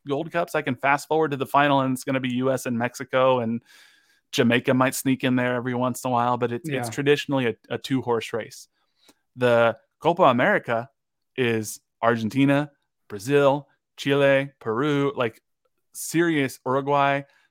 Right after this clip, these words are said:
Speaker 1: These are, you know, powerhouses. Argentina just won the World Cup. So I think it's
Speaker 2: Yeah.
Speaker 1: much better for the U S men's national team, assuming they're one of the six best teams in concacaf, to be playing in a competition like this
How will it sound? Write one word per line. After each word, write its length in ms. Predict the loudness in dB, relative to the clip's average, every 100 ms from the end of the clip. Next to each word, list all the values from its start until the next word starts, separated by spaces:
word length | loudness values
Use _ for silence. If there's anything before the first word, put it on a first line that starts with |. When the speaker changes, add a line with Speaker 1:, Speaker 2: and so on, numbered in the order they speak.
| _ _
Speaker 1:
These 180 | -6 -4
are, 220 | -4 -6 _ _ _ _ _ _ _ _
you 140 | -8 -8
know, 120 | -10 -20 _ _ _ _ -6
powerhouses. 640 | 0 0 0 -2 -8 -8 -4
Argentina 440 | -4 -4 -4 -6
just 140 | -4
won 120 | -4 -4
the 60 |
World 280 | -4 -6 -4
Cup. 280 | -4 -4 -4
So 200 | -2 0
I 100 | 0
think 140 | -2 -2
it's 120 | -2
Speaker 2:
Yeah. 60 | -2
Speaker 1:
much 320 | 0 -2 -2
better 240 | -2 -2
for 160 | -4 -6
the 100 | -6
U 220 | -4 -6
S 120 | -6
men's 200 | -6 -8
national 380 | -8 -8 -10 -12
team, 240 | -8 -8 -6
assuming 380 | -6 -4 -2 -2
they're 100 | 0
one 160 | -2
of 60 | -2
the 80 | -4
six 240 | -6 -8
best 260 | -6 -6 -4
teams 240 | -4 -4
in 80 | -4
concacaf, 600 | -2 -2 -4 -6 -4 -4 -10 -20 -20 _
to 60 | -8
be 120 | -6
playing 280 | 0 0 -2
in 60 | -4
a 40 |
competition 560 | -2 -2 -4 -8 -6 -6
like 200 | -6 -4
this 320 | -4 -6